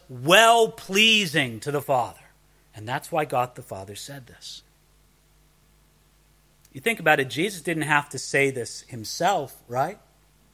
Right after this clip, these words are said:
God the Father said it for him. And then the Spirit of God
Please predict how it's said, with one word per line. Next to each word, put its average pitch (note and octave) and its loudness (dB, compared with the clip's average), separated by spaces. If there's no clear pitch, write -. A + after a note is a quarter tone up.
God F3+ 4
the G#3 -6
Father G#3+ 4
said G3+ 2
it F#3+ -6
for A3 4
him. F#3 2
And D3 0
then G#3 2
the D3 0
Spirit B3+ 2
of C3+ -6
God G#3 4